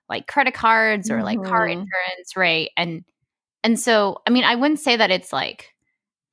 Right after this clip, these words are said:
Speaker 1: a m-, quote unquote American culture either, right? Because even, like, normal people who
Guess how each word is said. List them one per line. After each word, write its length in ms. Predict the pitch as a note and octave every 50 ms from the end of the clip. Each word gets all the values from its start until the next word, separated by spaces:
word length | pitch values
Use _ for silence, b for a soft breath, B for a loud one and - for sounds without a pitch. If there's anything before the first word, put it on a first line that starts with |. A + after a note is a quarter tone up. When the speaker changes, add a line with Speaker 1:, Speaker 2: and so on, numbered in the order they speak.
| _ _ _ _ _ _ F3+
Speaker 1:
a 40 |
m-, 160 | F#3 F3+ E3 -
quote 240 | - - - G#3+ F#3
unquote 220 | F3 - G3 - -
American 580 | E3+ D#3+ D#3 D#3 D3 D3 D#3 D#3 - E3+ E3
culture 400 | D#3+ - - D#3+ - - - - -
either, 600 | C#3+ C#3+ D3 D#3+ G3 A3 A#3 B3 C4 C4 B3 A#3
right? 280 | - F#3+ G#3 A3 A#3 A3+
Because 240 | A3 - C4+ C4 D4
even, 300 | D4 E4 G4 F4+ D#4+ C#4+
like, 320 | B3+ A#3+ G#3+ A3 - - _ -
normal 360 | F3 F3+ F3+ F3 F#3+ G3+ G3+
people 480 | - G3 - - D#3 D3+ D3+ D3+ D#3+ D#3+
who 460 | - F#3 E3+ D#3+ D#3+ D#3 D3+ D#3